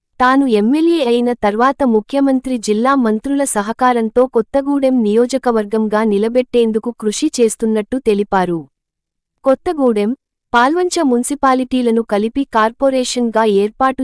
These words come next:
చేశానని, కార్పొరేషన్ అభివృద్ధికి వంద కోట్ల నిధులు మంజూరయ్యాయని తెలిపారు.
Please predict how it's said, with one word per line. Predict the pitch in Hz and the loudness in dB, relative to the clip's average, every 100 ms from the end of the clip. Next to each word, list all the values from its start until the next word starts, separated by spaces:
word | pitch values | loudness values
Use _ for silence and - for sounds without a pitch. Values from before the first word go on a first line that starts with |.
| - | -2
చేశానని, | 202 196 196 185 185 269 - _ _ _ | -2 0 -2 -2 -4 -6 -10 _ _ _
కార్పొరేషన్ | 262 285 320 330 302 294 - 262 214 | 0 0 0 -4 -4 -4 -4 -4 -4
అభివృద్ధికి | 196 226 240 220 233 226 | -4 -4 -4 -6 -6 -2
వంద | 214 214 | 0 0
కోట్ల | 247 - 220 220 233 | 0 2 0 2 -2
నిధులు | 208 196 226 247 | 0 0 0 0
మంజూరయ్యాయని | 202 202 208 285 262 233 208 208 277 | 0 0 0 -2 0 0 0 -2 0
తెలిపారు. | 220 202 202 185 175 151 | 0 0 0 -2 -2 -8